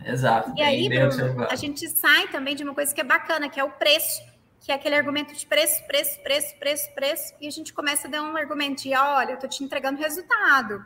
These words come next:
Speaker 1: Aham.
Speaker 2: eu te entrego o custo." Então, os nossos serviços técnicos, por exemplo, só falando disso, porque eu tenho muito orgulho disso, tá? A gente fez um treinamento com eles de ensinar mesmo eles a calcularem quanto custa uma receita.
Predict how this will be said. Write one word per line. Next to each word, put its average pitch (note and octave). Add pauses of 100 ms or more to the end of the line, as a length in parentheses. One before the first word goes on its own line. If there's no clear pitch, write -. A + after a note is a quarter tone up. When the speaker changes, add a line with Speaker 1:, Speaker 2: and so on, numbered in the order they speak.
(220)
Speaker 1:
Aham. A2+
Speaker 2:
eu -
te -
entrego D4+
o F4+
custo." F#4
Então, D4
os D4
nossos D4+
serviços -
técnicos, C#4+
por A#3+
exemplo, C#4+ (340)
só C4
falando C#4+
disso, C#4+
porque -
eu D4
tenho D4
muito G4
orgulho C#4+
disso, E4+
tá? D4+ (540)
A A#3+
gente C4+
fez D#4
um F4+
treinamento F4
com D4
eles C#4 (300)
de D4
ensinar F#4+
mesmo F#4
eles D4+
a D#4+
calcularem E4+
quanto G4+
custa A4
uma G#4+
receita. F4+